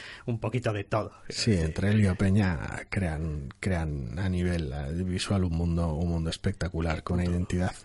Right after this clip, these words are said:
Speaker 2: muy peculiar que tiene esa sensación de, de como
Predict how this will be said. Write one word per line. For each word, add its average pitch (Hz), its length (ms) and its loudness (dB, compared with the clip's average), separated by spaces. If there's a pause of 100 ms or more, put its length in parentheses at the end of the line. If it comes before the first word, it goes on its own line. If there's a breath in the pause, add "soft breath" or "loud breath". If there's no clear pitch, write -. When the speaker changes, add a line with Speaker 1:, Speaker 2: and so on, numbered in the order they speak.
Speaker 2:
muy 113 300 4
peculiar 98 720 0
que 85 260 -4 (800 loud breath)
tiene 156 280 4
esa 143 180 2
sensación 117 580 4
de, 101 260 4
de 90 240 -2
como 95 420 0